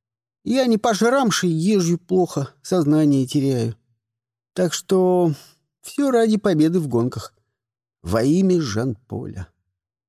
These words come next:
Интеллектуал-охранник молча это проглотил. А я задумался, о чем говорила Диана. Порталы.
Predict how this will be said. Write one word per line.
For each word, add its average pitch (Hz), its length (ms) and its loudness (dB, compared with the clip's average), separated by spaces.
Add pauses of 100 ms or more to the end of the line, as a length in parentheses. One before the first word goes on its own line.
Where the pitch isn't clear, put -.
(800)
Интеллектуал-охранник 226 1160 0
молча 180 420 -2 (100)
это - 220 -14
проглотил. 135 920 -8 (960)
А 92 80 -2
я 127 200 2
задумался, 196 800 0
о 143 60 -10
чем 170 280 -4
говорила 156 460 -2
Диана. 110 520 -4 (1160)
Порталы. 139 840 -6